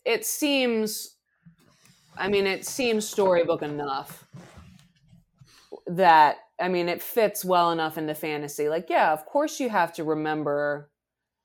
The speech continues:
you know, everyone who's carried this sword. What I think is interesting that we'll get to is, like, um, oh, these swords have been around for, these swords have had hundreds of owners and have been around for a long ass time.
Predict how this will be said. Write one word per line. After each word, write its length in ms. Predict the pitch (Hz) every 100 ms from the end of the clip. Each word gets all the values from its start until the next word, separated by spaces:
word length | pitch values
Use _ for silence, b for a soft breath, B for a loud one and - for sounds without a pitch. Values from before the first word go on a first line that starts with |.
| _ _ _ _
you 140 | 180 170
know, 400 | 160 143 135 -
everyone 380 | 175 190 185 170
who's 160 | 165 -
carried 320 | 185 160 147
this 200 | 156 -
sword. 360 | 165 156 151
What 140 | 160 180
I 140 | 175
think 320 | 180 - 214
is 140 | 180 170
interesting 600 | 220 240 285 - 180 170
that 140 | 156
we'll 200 | 139 147
get 260 | 147 202 -
to 420 | - 160 147 139 -
is, 180 | 151 147
like, 340 | 143 131 123 _ _ _ _ _ _ _ _
um, 580 | 151 151 131 123 110 - _ _ _ _ _ _
oh, 160 | 165 165
these 260 | 180 247
swords 240 | - 208 175
have 100 | 160
been 120 | 160
around 340 | 151 147 143
for, 500 | 147 151 139 139 131 - _ _
these 240 | 175 262
swords 180 | 240 196
have 100 | 160
had 140 | 156
hundreds 480 | 143 - 196 160 147
of 80 | 143
owners 420 | 143 127 117 151
and 80 | 147
have 100 | 139
been 140 | 151 143
around 260 | 139 135
for 360 | 175 135 127 - _ _ _ _
a 100 | 156
long 280 | 151 139 131
ass 240 | - -
time. 320 | - - -